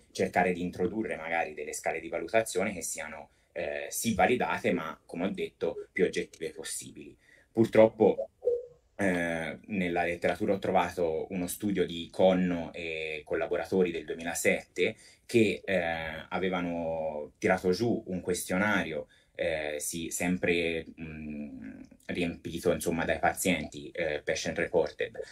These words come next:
però, ehm, andava a indagare tutti gli outcome compromessi, eh, di questa pato-, da questa patologia. Il problema è che, essendo uno studio comunque del duemilasette, ancora non è stato né validato il questionario,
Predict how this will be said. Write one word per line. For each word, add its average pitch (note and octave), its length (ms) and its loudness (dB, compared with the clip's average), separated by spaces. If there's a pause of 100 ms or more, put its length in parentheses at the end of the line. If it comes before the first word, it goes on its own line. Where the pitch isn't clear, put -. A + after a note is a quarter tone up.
(260)
però, A#2 520 10
ehm, E2 960 0 (120)
andava G2 420 0
a E2 40 -4
indagare F#2 480 0
tutti G#2+ 280 -6
gli F2+ 120 -2
outcome E2+ 380 -6
compromessi, E2 920 -8 (220)
eh, D#2 240 -6
di D#2+ 140 -8
questa D#2 520 -4
pato-, E2 300 -4
da F#2+ 200 -2
questa E2 300 -2
patologia. D2+ 680 -4 (300)
Il F2+ 120 -4
problema G#2 360 8
è F#2+ 80 -4
che, F2 340 0 (220)
essendo F2+ 400 0
uno F2 100 0
studio F2+ 240 -2
comunque E2+ 300 0
del E2 100 2
duemilasette, E2+ 600 0
ancora F#2 360 6
non F2 160 4
è E2 60 -2
stato D#2 320 -4
né F#2+ 160 0
validato E2 720 2
il D2+ 100 -8
questionario, D#2+ 800 -2